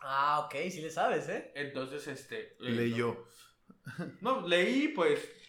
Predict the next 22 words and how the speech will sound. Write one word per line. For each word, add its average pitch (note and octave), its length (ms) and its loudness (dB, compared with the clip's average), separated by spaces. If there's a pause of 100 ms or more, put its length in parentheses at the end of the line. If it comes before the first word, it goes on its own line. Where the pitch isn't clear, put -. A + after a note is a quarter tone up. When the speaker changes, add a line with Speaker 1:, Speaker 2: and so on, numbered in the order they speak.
(320)
Speaker 2:
güey, B3+ 220 2
de, A#3 220 8
de B3 80 4
alguna D#4+ 340 6
u F4 60 8
otra C#4+ 240 6
forma, A#3+ 440 4
mien-, E3+ 460 -4
cuando E3 240 0
te D#3+ 100 0
metes G3+ 300 -4
a G#3 60 -4
este G3+ 160 -8
mundo, E3 580 -8 (480)
no F#3+ 160 -4
te A3+ 120 4
puedes G#3+ 300 4
ir G3 120 -4
de G3+ 100 0
bruces, D#3 540 0
güey, A2 260 -10
porque A#2+ 640 -12